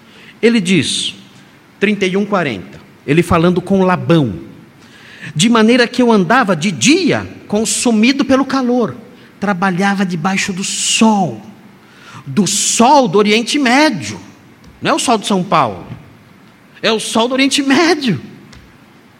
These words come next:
Ali, consumido pelo calor de dia. Difícil. Ele prossegue. "De noite, pela geada." Era o contrário.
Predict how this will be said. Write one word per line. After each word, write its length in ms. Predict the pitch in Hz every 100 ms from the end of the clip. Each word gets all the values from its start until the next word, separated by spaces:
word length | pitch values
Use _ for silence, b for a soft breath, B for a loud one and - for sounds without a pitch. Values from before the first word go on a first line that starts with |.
| - -
Ali, 400 | 226 220 208 311
consumido 920 | 302 247 233 - 262 240 240 294 247
pelo 220 | 247 262
calor 320 | 254 247 269 247
de 120 | 269
dia. 480 | 220 294 311 262 151 208
Difícil. 880 | 285 - 349 403 339 - 330 208 - - - - -
Ele 140 | 208
prossegue. 680 | 208 220 214 - 214 180 110 B B B B B
"De 180 | 147 226
noite, 680 | 214 277 302 - - 113 98 B B -
pela 280 | 233 226 233
geada." 920 | 180 240 233 214 214 233 196 165 123 - - - - - -
Era 100 | 226
o 40 |
contrário. 680 | 254 262 254 233 233 262 190